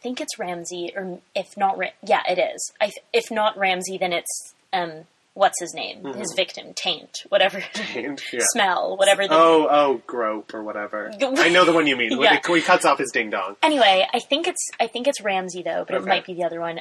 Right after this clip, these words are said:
Speaker 1: I'm so sorry. Everyone here is, like, gonna be so mad 'cause everyone watches. I don't
Speaker 2: Whatever,
Speaker 1: watch.
Speaker 2: they all have stupid names
Speaker 1: Lily
Speaker 2: anyway.
Speaker 1: Allen's brother.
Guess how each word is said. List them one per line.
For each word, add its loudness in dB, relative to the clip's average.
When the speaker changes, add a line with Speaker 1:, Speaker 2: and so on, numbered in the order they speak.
Speaker 1:
I'm -6
so 0
sorry. -4
Everyone 4
here 0
is, 0
like, -2
gonna -4
be -8
so -8
mad -2
'cause -4
everyone 0
watches. -4
I 0
don't 2
Speaker 2:
Whatever, -2
Speaker 1:
watch. 2
Speaker 2:
they 2
all 2
have 0
stupid -6
names -4
Speaker 1:
Lily 6
Speaker 2:
anyway. 6
Speaker 1:
Allen's 0
brother. 0